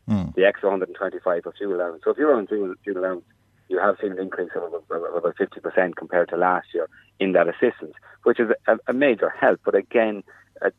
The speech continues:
Speaker 2: fair to say, Michael, it doesn't cover all the increase in the energy costs. We have brought the vat down, we have brought the excise duty down on petrol and diesel, and we have to look at that again to see how best to intervene. But for, for myself and our work, we'll say, in, in, in Fine Gael,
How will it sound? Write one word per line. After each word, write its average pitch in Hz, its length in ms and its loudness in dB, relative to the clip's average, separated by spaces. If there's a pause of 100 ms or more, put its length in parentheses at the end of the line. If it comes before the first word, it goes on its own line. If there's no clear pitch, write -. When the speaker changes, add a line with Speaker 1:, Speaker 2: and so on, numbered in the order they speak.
Speaker 2:
fair - 160 4
to - 80 -12
say, 95 100 0
Michael, 92 220 -4
it - 160 -18
doesn't 107 320 0
cover 92 320 2
all 92 220 4
the 90 140 -4
increase 90 380 -8
in 87 80 -14
the 87 80 0
energy 85 240 -10
costs. 87 320 -6 (320)
We 87 80 -2
have 101 240 4
brought 92 220 0
the 92 80 -6
vat 87 260 -4 (180)
down, 90 360 -4
we 82 80 -12
have 82 80 -12
brought 87 140 -4
the 87 100 -4
excise 87 340 -4
duty 85 200 -4
down 87 240 0 (360)
on 82 140 -4
petrol 87 380 -2
and 82 100 -12
diesel, 85 360 0
and 87 160 0
we 82 80 -4
have 92 140 0
to - 80 -6
look 92 160 0
at 85 40 -2
that 85 140 2
again 92 300 0
to 87 100 -6
see 87 60 -4
how 90 180 -4
best 92 300 0
to 92 100 -4
intervene. 98 380 -4 (380)
But - 180 2
for, 101 180 2
for 104 100 -6
myself 104 460 2
and 90 100 -10
our 95 160 -4
work, 95 240 -4
we'll 87 140 -18
say, 87 260 -6
in, 90 120 -12
in, 90 240 -12
in 87 120 -20
Fine 87 200 -8
Gael, 95 280 2